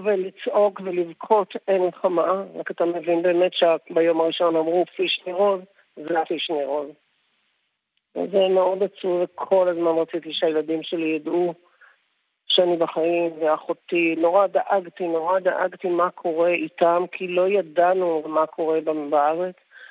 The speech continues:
לאט לאט התבהרו קצת הדברים, אבל לא עד הסוף. לכן אני אומרת שאני נס. חזרנו אחרי חמישים ושלושה ימים, אבל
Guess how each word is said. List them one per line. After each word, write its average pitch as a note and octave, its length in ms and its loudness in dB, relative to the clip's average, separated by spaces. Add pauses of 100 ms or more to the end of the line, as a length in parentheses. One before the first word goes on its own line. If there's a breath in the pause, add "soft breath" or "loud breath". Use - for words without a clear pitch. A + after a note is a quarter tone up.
(200 loud breath)
לאט F#3+ 320 4
לאט F3 280 2
התבהרו E3 500 0
קצת E3+ 280 -4
הדברים, F#3+ 520 0
אבל G3 340 -4 (160)
לא F3 260 2
עד D#3 100 -6
הסוף. E3 360 -6 (2500)
לכן A#3+ 360 2
אני F#3+ 200 0
אומרת E3 440 -4
שאני F3 920 -4
נס. A3 260 2 (760 soft breath)
חזרנו G3 440 4
אחרי G#3+ 220 -2
חמישים G3 420 -4
ושלושה E3+ 500 -4
ימים, F3 420 -6 (680)
אבל D3 420 -4